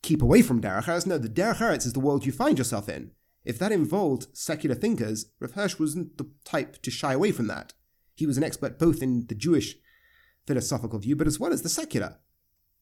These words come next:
So of course he would use ideas. Now, of course, you could probably find these ideas paralleled in the Jewish tradition, but that wouldn't be a problem from Rav Hirsch. He, he, he embraced the world, but if something was counter to the Jewish worldview,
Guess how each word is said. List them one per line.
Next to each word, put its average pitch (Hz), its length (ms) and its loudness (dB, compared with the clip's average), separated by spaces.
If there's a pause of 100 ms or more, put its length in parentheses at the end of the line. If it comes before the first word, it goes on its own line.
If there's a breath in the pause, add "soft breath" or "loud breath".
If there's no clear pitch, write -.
So - 140 0
of 202 100 -2
course 349 200 4
he 185 60 -2
would 147 140 4
use 175 380 4
ideas. 147 680 2
Now, 127 140 -2
of - 80 -6
course, - 340 -2
you 113 80 -8
could 113 160 -8
probably 131 220 0
find 127 240 0
these 120 120 0
ideas 113 280 -2
paralleled 120 480 -2
in 120 80 0
the 147 40 0
Jewish 277 260 6
tradition, 110 500 -4 (180 soft breath)
but 175 160 -4 (180)
that - 200 -10
wouldn't 151 260 -6
be 123 100 -2
a 113 60 -2
problem 113 300 2
from 107 140 -6
Rav 101 100 -6
Hirsch. - 340 -10 (460)
He, - 340 -10
he, 120 200 -4
he 127 140 -4
embraced 143 640 2
the 131 80 0
world, 139 400 4
but 110 80 -2
if 104 80 -4
something 120 240 0
was 107 100 -4
counter 311 380 0
to 120 140 -4
the 107 80 -2
Jewish 107 300 -2
worldview, 107 460 -2